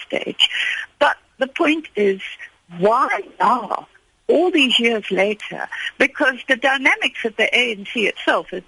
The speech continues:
changed altogether. A lot of the troublemakers in this province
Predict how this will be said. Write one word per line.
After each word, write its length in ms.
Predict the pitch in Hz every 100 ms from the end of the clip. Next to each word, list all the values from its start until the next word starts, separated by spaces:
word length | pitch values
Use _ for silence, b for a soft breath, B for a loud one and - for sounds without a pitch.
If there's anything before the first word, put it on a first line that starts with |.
| -
changed 480 | 247 233 214 - -
altogether. 720 | 196 180 175 214 302 - - -
A 60 |
lot 200 | 208 302
of 100 | 226
the 80 | 170
troublemakers 800 | - 262 233 214 202 196 202 180
in 140 | 202 214
this 180 | 330 -
province 400 | 196 175 190 -